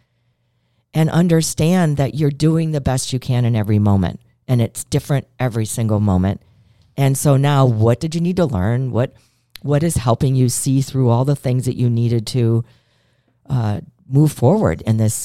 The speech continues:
in the life that you're living right now in the present moment? And I know we use Eckhart Tolle's quote a lot. It comes up to me so much when you're thinking about regrets, that whatever the present moment contains,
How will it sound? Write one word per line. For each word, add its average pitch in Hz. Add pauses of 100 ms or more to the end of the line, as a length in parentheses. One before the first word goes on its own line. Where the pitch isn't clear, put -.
in 120
the 117
life 110
that -
you're 143
living 131
right 117
now 117
in 113
the 110
present 107
moment? 107 (100)
And 113
I 110
know 117
we 120
use 117
Eckhart 110
Tolle's 113
quote 120
a 120
lot. 101 (180)
It 113
comes 113
up 110
to 120
me 107
so 117
much 110
when 107
you're 104
thinking 107
about 101
regrets, 110 (500)
that 123
whatever 113
the 123
present 120
moment 113
contains, 120